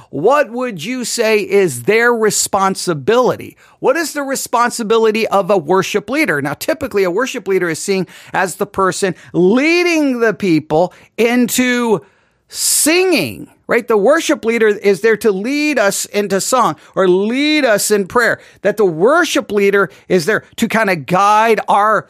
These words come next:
uh, the words we're saying to God, right? We're praising him. We're praying to him. That that's, that's the worship leader.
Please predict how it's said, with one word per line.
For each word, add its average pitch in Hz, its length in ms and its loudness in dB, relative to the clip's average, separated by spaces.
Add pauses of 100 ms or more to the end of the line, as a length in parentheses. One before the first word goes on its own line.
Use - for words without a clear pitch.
(120)
uh, - 100 -2
the 180 140 2
words 233 420 2
we're 226 300 2
saying 226 440 -4
to 226 120 0
God, 220 480 -4
right? 190 260 -2
We're 165 140 -2
praising 180 560 -4
him. 226 320 0 (280)
We're 147 140 0
praying 202 520 -2
to 214 120 2
him. 226 300 0 (300)
That 165 180 -2
that's, 226 420 -2 (160)
that's 269 320 -2
the 285 80 2
worship 240 640 0
leader. - 420 -8